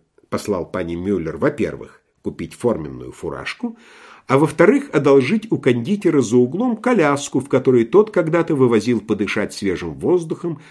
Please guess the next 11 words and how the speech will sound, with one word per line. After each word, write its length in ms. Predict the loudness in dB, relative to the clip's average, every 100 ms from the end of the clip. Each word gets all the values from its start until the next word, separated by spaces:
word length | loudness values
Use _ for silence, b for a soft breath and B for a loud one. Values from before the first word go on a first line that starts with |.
| B
своего 500 | -4 2 4 4 0
хромого 520 | 0 -2 0 2 2
хрыча 440 | 0 -4 -6 -6 -6
дедушку. 560 | -8 -10 -12 -18 _ _ b b b b b b
Потом 300 | 0 2 0
Швейк 340 | 2 0 0
вспомнил, 580 | -4 -12 -4 -2 0 -2
что 260 | -4 2 4
ему 220 | 4 2
необходимы 600 | 0 -2 -2 -4 -2 -6
костыли. 720 | -4 -8 -4 -2 0 -2 -6